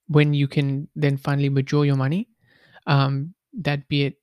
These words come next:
fifteen, twenty, twenty-five, and thirty years. So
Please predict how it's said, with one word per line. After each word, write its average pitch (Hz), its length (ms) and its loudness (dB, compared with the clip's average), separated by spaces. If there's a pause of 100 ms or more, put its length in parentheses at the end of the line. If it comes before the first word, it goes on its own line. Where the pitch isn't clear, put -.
(340)
fifteen, 143 500 -2
twenty, 143 340 -4
twenty-five, 135 540 -4
and 135 160 -6
thirty 143 220 0
years. 175 440 -4 (640)
So 143 500 4